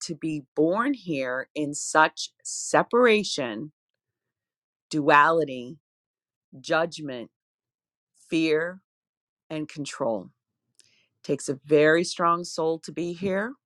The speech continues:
We feel emotions very intensely. There is a lot of pain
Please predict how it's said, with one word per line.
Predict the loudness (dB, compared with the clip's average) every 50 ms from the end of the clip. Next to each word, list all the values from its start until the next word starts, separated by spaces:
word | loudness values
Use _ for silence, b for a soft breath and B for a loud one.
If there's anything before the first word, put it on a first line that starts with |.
| _ _ _ _ _ _ _ _ _ _ _ _ _ _ _ _ _ _
We | -4 -4 -4
feel | -4 -2 2 4 4 4 4
emotions | 2 0 2 4 4 2 2 0 -4 -4 -4 -6 -4
very | -2 0 0 0 0 -2 -4 -8
intensely. | -10 -12 -12 -8 -8 -6 -6 -6 -6 -6 -4 -4 -4 -4 -6 -8 _ _ _ _ _ _ _ _ _ _ _ _ _ _ _ _ _ _ _ _ _ _ _ _ _ _ _ _ _ _ -2
There | 0 2 2
is | 2 0 -2
a | -4
lot | -2 0 2 2 2 2 0 -4 -8 _ -6
of | -4 -2 -2 0 -2 -2 -4 -6 -12 -20 _ _
pain | -20 -20 -10 -6 -4 -2 -2 -2 -2 -2 -4